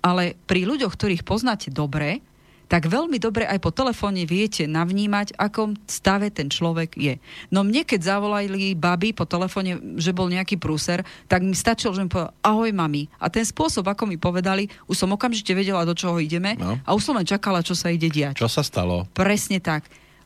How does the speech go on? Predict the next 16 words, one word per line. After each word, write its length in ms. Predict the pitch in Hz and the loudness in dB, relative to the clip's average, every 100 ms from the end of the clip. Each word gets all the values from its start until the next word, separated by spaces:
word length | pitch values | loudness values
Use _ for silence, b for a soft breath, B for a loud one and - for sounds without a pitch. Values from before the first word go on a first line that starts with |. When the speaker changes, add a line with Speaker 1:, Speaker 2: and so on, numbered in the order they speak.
| - | -4
Speaker 1:
Ehm, 560 | 165 165 165 165 170 156 - _ _ _ _ _ _ _ _ _ - _ _ - | -2 0 0 0 -2 -4 -12 _ _ _ _ _ _ _ _ _ -20 _ _ -2
hovorilo 500 | 196 233 220 214 196 | 0 0 -2 0 -2
sa, 220 | 196 - | -2 0
alebo 240 | 185 175 185 | 0 2 2
ja 100 | 208 | 0
som, 220 | - 180 | 0 0
e, 120 | 175 170 170 | 2 2 2
počúvala 480 | 165 214 180 175 170 | 0 0 2 2 4
jednu 220 | 175 175 | 2 2
reláciu, 720 | 165 170 175 175 165 165 170 196 B B - | 2 2 0 0 0 0 0 -4 B B -2
kde 220 | 165 170 | 2 2
aké 340 | - 214 240 | 2 0 0
existuje 540 | - 180 202 - 185 160 | 0 0 -2 -2 -2 0
najkratšie 680 | 170 190 247 247 247 196 160 | 0 0 0 -2 0 0 0
slovo, 720 | - 160 160 160 165 180 196 - b b b _ _ _ - | 0 -2 -2 0 0 -2 -2 -8 b b b _ _ _ 0
e, 580 | 160 160 156 156 160 | 2 2 0 -2 -4